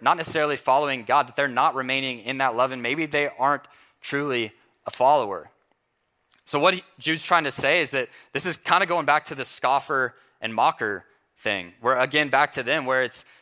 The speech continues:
we're trying to differentiate between the people, and Jude is telling his people, "Hey, this can actually be kind of a test."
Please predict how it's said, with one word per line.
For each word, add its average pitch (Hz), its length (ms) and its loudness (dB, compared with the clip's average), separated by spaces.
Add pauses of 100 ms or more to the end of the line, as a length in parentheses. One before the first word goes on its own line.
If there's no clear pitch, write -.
(140)
we're 127 100 -6
trying 165 220 2
to 156 60 -4
differentiate 147 600 0
between 151 520 -4 (320)
the 120 80 -4
people, 165 380 0
and 135 160 0
Jude 175 200 0
is 165 100 -2
telling 170 360 2
his 180 220 -2
people, 139 300 -6
"Hey, 147 280 2 (200)
this 156 140 -2
can 208 120 -2
actually 180 240 -2
be 143 180 -4
kind 170 220 0
of 160 60 -6
a 117 40 -6
test." - 540 -2